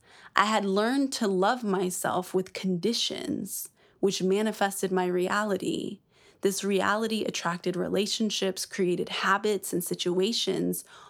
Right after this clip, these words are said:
all stemming from that belief. What I really needed was to face my anger, sit with her, ask her, "What is it? What is it that's really hurting inside?" I needed to get to know her.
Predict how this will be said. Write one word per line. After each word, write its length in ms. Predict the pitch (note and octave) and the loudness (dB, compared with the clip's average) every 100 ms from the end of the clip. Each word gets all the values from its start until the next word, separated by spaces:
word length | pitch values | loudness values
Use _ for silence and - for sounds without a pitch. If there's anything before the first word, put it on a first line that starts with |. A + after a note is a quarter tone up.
| - - | -6 0
all 260 | F3+ A#3 | 2 2
stemming 640 | B3 - - G#3+ A#3+ F#3+ F3+ | 0 -4 0 2 4 2 2
from 200 | F3 F#3 | 0 2
that 200 | F3+ - | 0 0
belief. 720 | F3 G3+ B3 - G3 - - _ _ _ - _ _ | 0 0 0 -2 -8 -16 -18 _ _ _ -20 _ _
What 160 | F#3 A3+ | 2 2
I 80 | |
really 480 | A3+ F#3 G#3+ B3+ C4+ | 2 2 0 2 2
needed 640 | F#3+ F3+ A3+ B3 F#3+ F3+ F#3 | 2 2 2 2 2 0 0
was 180 | F#3 - | -2 -4
to 120 | F#3 | -6
face 460 | - - A#3+ B3 | -4 -2 -2 0
my 160 | F#3 - | -2 -2
anger, 640 | - - - - G#1 - - _ _ _ | -2 -2 -2 -4 -6 -10 -16 _ _ _
sit 400 | - - B3+ B3+ | -8 -2 -2 0
with 200 | F#3+ F3+ | -2 -2
her, 420 | G3 - - - _ _ _ _ _ _ _ - | -6 -6 -8 -10 _ _ _ _ _ _ _ 2
ask 460 | F3 A3+ C4+ - - | 2 4 0 -8 -4
her, 120 | F#3 | -2
"What 460 | F3+ F3 A3+ - _ _ | -2 0 -2 -2 _ _
is 320 | - A3+ A3+ F3+ | 0 0 0 -2
it? 520 | E3 - - - - _ _ | -4 -6 -10 -10 -12 _ _
What 340 | F3+ G3 C4 - | -6 -2 -2 0
is 220 | A3 A#3+ | 0 0
it 140 | A3+ | -2
that's 240 | G#3 F3 F#3 | -2 -4 -2
really 320 | F#3 G3+ G#3+ | -2 0 0
hurting 400 | F#3 F#3 A3+ A3+ | 0 -2 0 0
inside?" 680 | F3+ F3+ - C2+ - - G3+ _ _ - - | 0 -2 -4 -4 -4 -8 -12 _ _ -18 -2
I 100 | F#3+ | 2
needed 380 | G3 A#3+ C4+ B3+ | 2 2 0 -2
to 80 | G3 | -2
get 200 | F3+ F3+ | -2 -2
to 100 | F#3 | 0
know 320 | F3+ F#3+ A#3+ | 0 0 -2
her. 500 | A3+ - - - A3+ | -4 -6 -6 -8 -14